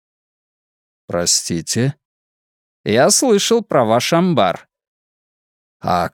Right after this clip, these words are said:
как это связано с темой нашего разговора?» «Просто еще одна проблема в вашей жизни. Еще одна неприятность». Траут опять демонстративно посмотрел на часы.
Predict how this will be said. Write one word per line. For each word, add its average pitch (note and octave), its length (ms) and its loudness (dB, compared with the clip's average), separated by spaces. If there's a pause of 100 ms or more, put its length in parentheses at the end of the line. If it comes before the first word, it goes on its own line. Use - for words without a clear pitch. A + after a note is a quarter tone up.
как G#3 280 -2
это F#3+ 160 2
связано D3+ 640 0
с - 140 0
темой D#3+ 320 2
нашего B2+ 400 0
разговора?» A2+ 760 -4 (1040)
«Просто G3 680 2 (240)
еще D3+ 500 2
одна G3+ 240 0
проблема D3+ 640 2
в B2+ 120 -2
вашей C3 360 2
жизни. A#2 580 -6 (640)
Еще A2 460 2
одна G3 280 2
неприятность». D#3+ 1200 -4 (480)
Траут G#2+ 380 0
опять B2 320 0
демонстративно A2+ 800 0
посмотрел A2 500 -2
на G#2+ 140 -2
часы. - 480 -6